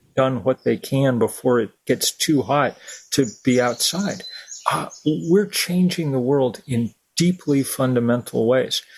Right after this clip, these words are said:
We're not gonna be able to stop, we can't stop global warming at this point. All we can do is try to stop it short of the place where it cuts civilizations off at the knees. And that will require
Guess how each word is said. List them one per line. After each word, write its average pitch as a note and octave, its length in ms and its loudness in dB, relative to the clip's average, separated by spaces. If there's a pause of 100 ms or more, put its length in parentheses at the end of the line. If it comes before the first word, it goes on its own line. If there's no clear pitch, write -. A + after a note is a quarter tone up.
(340)
We're D3+ 100 6
not F3+ 240 2
gonna G3 180 2
be E3 140 0
able E3 200 0
to C#3 180 -2
stop, - 520 0 (360)
we D3+ 420 0
can't F#3+ 320 0 (420)
stop - 600 0
global A2 340 2
warming G#2 420 0
at G#2 180 -8
this G#2 120 -4
point. G#2 320 -4 (300)
All E3+ 200 4
we G3 120 0
can D3+ 200 -6
do C3 280 2
is B2 180 -2
try D#3+ 500 -2
to C#3 160 0
stop C3 460 0
it A#2+ 180 -2
short C3 520 0
of A2+ 240 -2
the A2 100 -4
place - 540 -2 (420)
where A#2+ 420 4
it - 220 -6
cuts - 300 -2
civilizations A#2+ 1000 0 (100)
off A#2+ 300 -2
at - 140 -10
the A#2 80 -2
knees. A#2+ 520 0 (360)
And A#2+ 180 0
that D#3+ 300 0
will C3 160 0
require A2+ 680 2